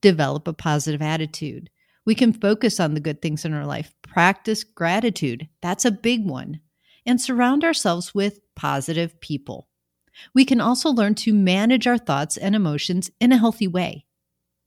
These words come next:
A positive attitude is a powerful thing. It can make a big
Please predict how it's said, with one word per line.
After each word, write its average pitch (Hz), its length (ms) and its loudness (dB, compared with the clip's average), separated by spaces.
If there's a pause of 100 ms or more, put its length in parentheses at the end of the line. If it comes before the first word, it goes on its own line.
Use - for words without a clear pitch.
(2250)
A - 80 -8
positive 190 560 2
attitude 170 540 0
is 214 180 -2
a 220 60 4
powerful 165 640 -2
thing. 170 600 0
It - 200 -8
can 247 180 4
make 247 200 4
a 269 60 2
big 277 600 2